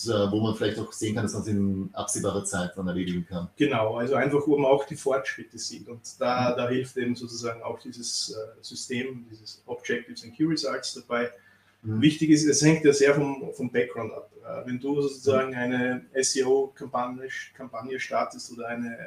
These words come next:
Speaker 2: äh, AdWords oder
Speaker 1: Mhm.
Speaker 2: Ads-Kampagne, ist es wesentlich einfacher für dich und realistischer für dich, als wenn ich das machen würde. Auf
Speaker 1: Mhm.
Speaker 2: der anderen Seite, wenn ich einen Webshop launche, das ist in, in, äh, drei Monaten absolut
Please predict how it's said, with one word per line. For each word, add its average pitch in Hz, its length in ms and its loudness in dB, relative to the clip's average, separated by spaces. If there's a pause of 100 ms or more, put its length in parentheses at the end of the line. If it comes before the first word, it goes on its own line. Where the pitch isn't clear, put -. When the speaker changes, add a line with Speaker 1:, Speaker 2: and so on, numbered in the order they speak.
(800)
Speaker 2:
äh, 123 100 -4
AdWords 120 400 -2
oder 110 360 -4 (100)
Speaker 1:
Mhm. 120 180 -4
Speaker 2:
Ads-Kampagne, 123 580 -2
ist 123 120 -2
es - 360 -2 (260)
wesentlich 151 480 10
einfacher 147 380 4
für 143 160 -2
dich 143 240 -4
und 127 120 -6
realistischer 139 520 0
für 131 100 -18
dich, 135 400 -10
als - 480 -4
wenn 123 280 -6 (260)
ich 151 200 0
das - 260 -4
machen 123 340 -4
würde. 120 260 -4 (500)
Auf 131 200 6
Speaker 1:
Mhm. 110 40 4
Speaker 2:
der 127 100 6
anderen 151 180 6
Seite, 147 340 6
wenn 147 160 6
ich 147 220 4
einen 139 320 2
Webshop - 800 -2
launche, 131 360 2
das 131 200 0
ist 127 120 -6
in, 127 320 -4
in, 120 280 2
äh, 110 240 -2
drei 110 340 0
Monaten 123 480 -2
absolut 120 420 -6